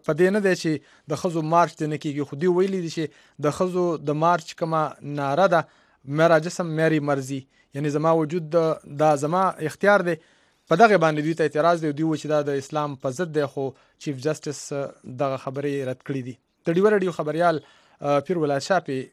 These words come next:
د اسلام آباد نه نور تفصیل په خپل رپورټ کې راکوي.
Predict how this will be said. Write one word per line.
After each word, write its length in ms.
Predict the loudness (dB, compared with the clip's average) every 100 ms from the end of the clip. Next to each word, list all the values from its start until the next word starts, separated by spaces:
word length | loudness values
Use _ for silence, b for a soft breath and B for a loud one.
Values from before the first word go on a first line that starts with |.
| _
د 80 | -8
اسلام 280 | -8 -8 -6
آباد 240 | -4 -4
نه 60 | -4
نور 100 | -12
تفصیل 320 | -12 -14 -12
په 120 | -12
خپل 240 | -14 -12 -12
رپورټ 240 | -10 -14
کې 60 | -12
راکوي. 320 | -16 -16 -20